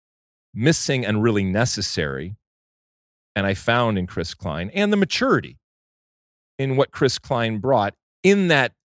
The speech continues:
tempest. I think that's where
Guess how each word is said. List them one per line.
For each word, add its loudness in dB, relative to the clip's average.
tempest. -2
I 6
think -2
that's 2
where 2